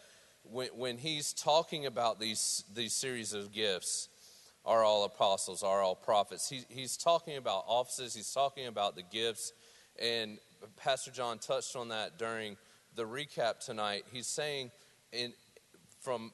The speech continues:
what I understand, the way I interpret it, and we, you know, are all faith, Scripture is our final authority for faith and practice, and as I read and interpret it as best and as faithfully as I can,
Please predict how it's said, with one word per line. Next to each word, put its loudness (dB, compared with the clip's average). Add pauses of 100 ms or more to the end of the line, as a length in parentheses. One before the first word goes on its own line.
(120)
what 0
I 0
understand, -6
the -4
way 0
I -4
interpret -6
it, -6
and -8
we, -10 (440)
you -4
know, -2
are -6 (120)
all -2 (140)
faith, -4 (580)
Scripture -8
is -4
our -2
final -2
authority -6
for -12
faith -2
and -10
practice, -2
and -10
as 0
I -2
read -8 (300)
and -4
interpret -4
it -4
as -10
best -4
and -10
as -10
faithfully -6
as -4
I -2
can, -6